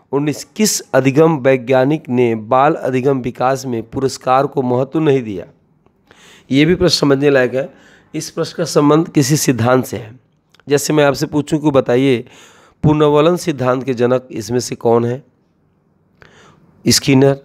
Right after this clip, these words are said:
मैं पूछूं कि अपुनर्वलन सिद्धांत के जनक कौन है, बताइए, गुथरी और वाटसन। जैसे देखिए क्वेश्चन नंबर ग्यारह में देखिए, इक्कीस में देखिएगा, पुनर्वलन सिद्धांत के जनक क्या हो जाएंगे? स्किनर। अपुनर्वलन सिद्धांत के जनक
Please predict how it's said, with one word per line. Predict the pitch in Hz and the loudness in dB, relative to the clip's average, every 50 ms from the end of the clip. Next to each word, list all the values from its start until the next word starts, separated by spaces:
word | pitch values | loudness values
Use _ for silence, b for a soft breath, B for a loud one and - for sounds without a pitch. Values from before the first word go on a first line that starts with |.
| _ _ - | _ _ 0
मैं | 123 139 143 | 2 4 4
पूछूं | 147 160 160 147 - 156 160 147 | 4 2 -2 -2 0 -2 -2 -2
कि | 127 160 151 - _ _ _ _ | -2 -6 -8 -8 _ _ _ _
अपुनर्वलन | - 135 156 160 156 165 165 156 156 147 139 139 139 131 | 2 2 2 2 0 -2 0 2 2 2 2 2 0 0
सिद्धांत | 123 - 135 113 120 117 120 117 - | -2 -8 -6 -4 -2 -2 -2 -4 -8
के | 135 | -10
जनक | 113 117 117 117 110 113 | -8 -6 -6 -6 -6 -4
कौन | - 120 117 113 | -2 -2 -2 -2
है, | 113 113 113 120 - _ _ _ _ _ _ - | -2 -4 -6 -10 -16 _ _ _ _ _ _ -10
बताइए, | 110 107 117 117 117 117 120 120 127 b b b b b b b b _ _ - | -4 0 0 2 2 0 -2 -4 -6 b b b b b b b b _ _ -2
गुथरी | 113 120 117 - 135 131 131 135 123 - - _ - | -2 -2 2 2 4 4 4 2 0 -4 -14 _ 0
और | - 123 139 | 2 2 4
वाटसन। | 123 113 104 101 - - 101 95 | 4 2 0 0 -2 -6 -8 -6
जैसे | 98 110 113 107 - 135 | -4 -4 -4 -2 -4 -2
देखिए | 127 131 110 123 135 139 139 b b b b b - | -2 -2 -2 -4 -6 -6 -8 b b b b b -6
क्वेश्चन | - 131 - - 143 | -6 -4 -2 0 2
नंबर | 139 135 135 135 | 4 4 4 4
ग्यारह | 123 113 123 120 120 123 | 4 4 4 4 6 4
में | 123 120 | 4 2
देखिए, | 110 123 110 98 113 120 110 113 | 0 -2 -4 -4 -8 -6 -6 -8
इक्कीस | 113 - 147 135 - 131 | -6 -6 -6 -6 -2 -4
में | 131 | -2
देखिएगा, | 123 123 107 123 127 120 123 139 - - B B B B B B B B _ | -4 -4 -4 -2 -2 -2 -2 -4 -6 -12 B B B B B B B B _
पुनर्वलन | - 147 147 156 147 147 147 160 165 | 2 4 6 6 6 6 4 4 2
सिद्धांत | 147 165 160 139 143 143 147 143 | 2 -2 -2 0 2 0 0 0
के | 135 151 | -2 -2
जनक | 143 147 143 147 139 | 0 0 0 -2 -2
क्या | - 156 143 | -2 0 0
हो | 143 | 2
जाएंगे? | 143 143 143 147 156 170 - - | 2 2 0 -2 -4 -6 -8 -8
स्किनर। | 113 107 - - - 110 95 90 80 69 - _ b b b b b b b b b b b _ | -10 -10 -10 -8 -8 -6 -6 -6 -8 -10 -16 _ b b b b b b b b b b b _
अपुनर्वलन | 123 139 147 165 156 165 160 160 151 151 156 156 | 2 2 2 2 2 2 4 4 4 4 4 2
सिद्धांत | 143 - 165 143 135 135 139 139 | 0 0 -2 0 0 0 0 0
के | 131 143 | -2 -2
जनक | 135 139 139 147 156 | -2 0 0 -2 -4